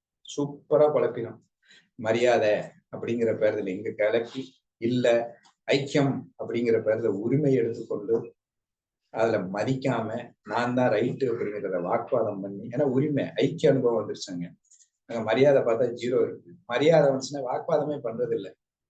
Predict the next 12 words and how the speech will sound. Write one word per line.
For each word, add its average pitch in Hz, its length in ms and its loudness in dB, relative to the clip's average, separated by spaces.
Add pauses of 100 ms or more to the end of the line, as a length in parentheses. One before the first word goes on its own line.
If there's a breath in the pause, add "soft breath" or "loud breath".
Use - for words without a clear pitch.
(920)
சரி, 156 280 4 (720)
அவரான்னு 123 320 0
சொல்லிட்டு 120 340 -2
நமக்கு 110 240 -6
செட் 117 200 -4
ஆகாது 113 240 0
போல 92 180 -4 (360)
அப்படின்ட்டு 113 340 -4
அவனாட்டு 120 280 -2
விளைவிக்கிறோம். 104 460 -6 (960)
So - 100 -12 (120)
இந்த 147 280 0